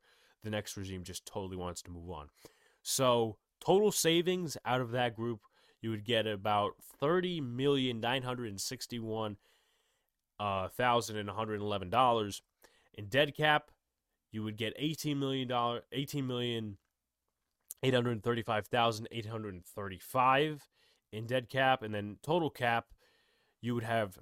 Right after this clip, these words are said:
thirty-one thousand four hundred ninety-three, eight hun-, uh, four hundred ninety-three thousand eight hundred twenty-five. So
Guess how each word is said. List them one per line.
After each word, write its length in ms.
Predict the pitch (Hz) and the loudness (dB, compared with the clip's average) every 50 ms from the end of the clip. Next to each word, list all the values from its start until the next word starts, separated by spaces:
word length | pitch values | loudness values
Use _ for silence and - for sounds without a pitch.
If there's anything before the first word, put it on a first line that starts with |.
| _ _ - | _ _ -18
thirty-one 640 | - - - - 160 175 175 170 156 147 143 131 120 | -16 -6 0 4 4 6 6 4 2 2 0 0 0
thousand 640 | - 120 113 110 110 110 101 104 101 101 98 98 - _ _ - _ _ _ _ - | 0 0 2 2 2 0 0 -2 -4 -4 -6 -8 -12 _ _ -20 _ _ _ _ -4
four 200 | - 156 160 147 | 0 0 2 2
hundred 260 | 139 139 131 131 123 | 2 0 -2 -4 -4
ninety-three, 800 | 117 117 110 117 107 107 101 - - 107 107 107 101 92 85 - _ _ _ _ _ _ _ _ _ _ _ _ _ | -2 -2 -2 -2 -4 -6 -8 -10 -8 -8 -6 -6 -6 -8 -10 -12 _ _ _ _ _ _ _ _ _ _ _ _ _
eight 180 | - 135 135 117 | -2 -2 -2 -2
hun-, 260 | 107 113 120 123 113 - | -2 -2 -2 -2 -2 0
uh, 160 | 110 110 104 | 0 0 0
four 200 | 104 - 127 139 | 0 0 -2 -2
hundred 200 | 143 131 127 117 | -2 -2 -2 -2
ninety-three 340 | 120 117 117 110 - 110 107 | -2 -2 -2 -4 -6 -8 -8
thousand 340 | - 110 101 104 104 104 95 | -4 0 0 0 0 -2 -6
eight 140 | - 107 107 | -6 -6 -4
hundred 220 | 101 95 92 87 | -4 -6 -6 -8
twenty-five. 560 | - 92 90 87 - - 113 110 104 95 80 - _ - - - _ _ _ | -10 -10 -10 -8 -2 0 2 2 2 2 -2 -6 _ -20 -20 -20 _ _ _
So 480 | - - - 131 123 117 117 113 113 | -6 0 4 6 6 6 6 4 0